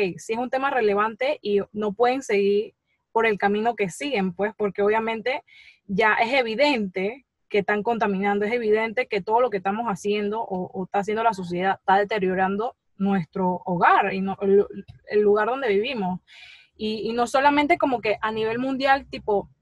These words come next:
la capa de ozono y todo esto, sino como que comunidades donde viven personas, o sea, un montón de cosas que afectan a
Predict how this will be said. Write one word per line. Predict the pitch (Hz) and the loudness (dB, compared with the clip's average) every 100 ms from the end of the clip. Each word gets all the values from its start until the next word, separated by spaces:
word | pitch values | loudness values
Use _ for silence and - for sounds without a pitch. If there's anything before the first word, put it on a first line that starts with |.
| _ | _
la | 202 196 | -4 0
capa | 220 254 | 2 4
de | 233 | 4
ozono | - 277 294 269 254 | 4 4 6 4 0
y | 240 | -2
todo | 254 | 0
esto, | 262 302 | 0 -2
sino | 285 214 214 | -4 -2 -2
como | 269 262 | -4 -4
que | 196 - | -4 -6
comunidades | - 214 208 202 196 208 233 233 226 226 226 | -2 0 0 2 2 6 8 8 6 4 -2
donde | 214 196 | -2 0
viven | 196 208 | 2 0
personas, | 202 180 - 220 | -2 -10 -8 -6
o | 196 | -6
sea, | 220 | -4
un | 277 | -4
montón | 330 381 | 0 0
de | 370 359 | 0 0
cosas | 349 370 370 | 0 0 -2
que | 220 | -2
afectan | 190 - 247 - 285 381 - - - - - - | -4 -4 -8 -6 -8 -8 -16 -20 -20 -20 -12 -2
a | 214 208 | 0 0